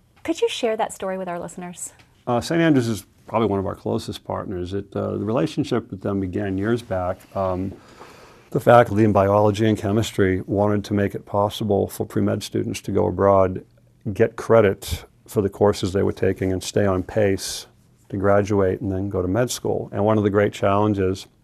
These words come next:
Speaker 2: is that med school wants all of your courses to be graded with American grades and transcripts. And normally study abroad credit does not transfer a grade. And we were originally then able to organize classes there, which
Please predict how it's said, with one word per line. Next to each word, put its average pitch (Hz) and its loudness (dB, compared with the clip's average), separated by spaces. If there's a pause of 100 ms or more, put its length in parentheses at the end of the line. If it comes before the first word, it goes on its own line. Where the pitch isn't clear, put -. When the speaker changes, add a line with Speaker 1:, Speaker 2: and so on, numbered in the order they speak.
(640)
Speaker 2:
is 95 -6
that 107 2
med 101 0
school 98 2
wants 95 -4
all 98 0
of 92 -4
your 95 -2
courses 95 -4 (760)
to 107 0
be 95 2
graded 95 0 (360)
with 104 0
American 98 2
grades 92 -4 (120)
and 95 -4
transcripts. - -8
And 98 0
normally 104 2
study 101 -2
abroad 95 0
credit 95 -4
does 92 -6
not 95 -2
transfer - -6
a - -6
grade. - -4 (580)
And 98 2
we 98 6
were 101 6
originally 104 4
then 95 0
able 101 0
to 101 -4
organize 95 -2
classes 117 -2
there, 98 -2
which 98 -6